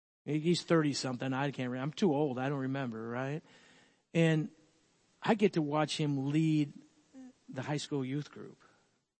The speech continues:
This was the same kid that when he was growing up stuttered so bad he couldn't, he couldn't string together a sentence. And then he prayed to God one day, "God, would you take this away from me?" And all at once, he's the teacher.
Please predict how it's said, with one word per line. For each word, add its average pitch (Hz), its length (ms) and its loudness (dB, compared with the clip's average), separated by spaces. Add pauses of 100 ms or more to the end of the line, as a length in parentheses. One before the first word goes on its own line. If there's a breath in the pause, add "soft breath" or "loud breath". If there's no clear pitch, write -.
(640)
This 175 160 0
was 196 140 4
the 160 120 0
same 170 320 2
kid 160 420 2 (260 loud breath)
that 151 140 2
when 151 100 2
he 147 60 2
was 139 160 -2
growing 151 320 0
up 147 240 -2
stuttered 156 440 0
so 156 220 0
bad 147 460 0 (180 loud breath)
he 160 200 -2
couldn't, 160 280 0
he 156 160 0
couldn't 160 260 0
string 156 320 -2
together 139 380 -2
a 117 80 -6
sentence. - 800 -6 (420 loud breath)
And 156 160 0
then 156 120 2
he 160 120 2
prayed 190 340 2
to 156 60 0
God 143 320 2
one 139 260 0
day, 135 320 -2 (380 loud breath)
"God, 151 260 2
would 143 140 -2
you 135 80 -4
take 165 300 0
this 160 180 -2
away 151 300 2
from 139 220 -4
me?" 131 180 -2
And 135 180 -2
all 139 220 -2
at 131 60 -6
once, 143 280 -6 (160 loud breath)
he's 165 240 0
the 131 80 -6
teacher. - 400 -6